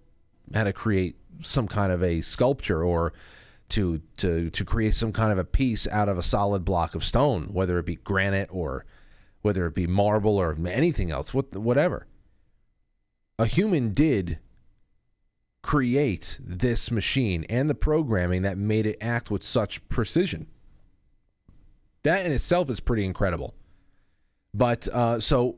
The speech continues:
d-, d-, by default, it doesn't, it doesn't necessarily mean that the person who's able to program the machine and have the machine built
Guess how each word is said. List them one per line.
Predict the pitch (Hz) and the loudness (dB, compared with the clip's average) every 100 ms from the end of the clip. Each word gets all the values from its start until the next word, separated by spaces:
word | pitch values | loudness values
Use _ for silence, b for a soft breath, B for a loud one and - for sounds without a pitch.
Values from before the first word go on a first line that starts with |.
| - | -8
d-, | 101 123 107 120 117 | -6 -2 2 0 0
d-, | 120 | -4
by | 113 127 131 | 2 2 2
default, | 110 - 117 143 196 - - _ _ _ _ _ _ _ _ _ _ _ _ _ _ _ _ _ _ _ _ _ _ _ _ _ _ _ _ _ _ _ | 0 2 2 4 0 -10 -16 _ _ _ _ _ _ _ _ _ _ _ _ _ _ _ _ _ _ _ _ _ _ _ _ _ _ _ _ _ _ _
it | 101 | -2
doesn't, | 139 139 113 | 0 0 -2
it | 110 120 | 0 0
doesn't | 107 120 139 | 0 0 0
necessarily | 131 139 - - 131 110 | 0 0 0 0 2 2
mean | 104 117 127 | 2 2 2
that | 98 | -2
the | - | -2
person | - 120 117 | 0 0 0
who's | 98 95 | -2 0
able | 104 98 | 0 0
to | 98 | -4
program | 87 - 110 104 95 | -4 0 0 0 -2
the | 90 | -2
machine | 87 - 117 90 82 B B B B B B | -4 -2 -2 -2 -4 B B B B B B
and | 127 123 | 0 2
have | 120 107 | 0 0
the | |
machine | 104 92 120 110 92 | 0 0 0 0 2
built | 80 107 - | 2 0 -4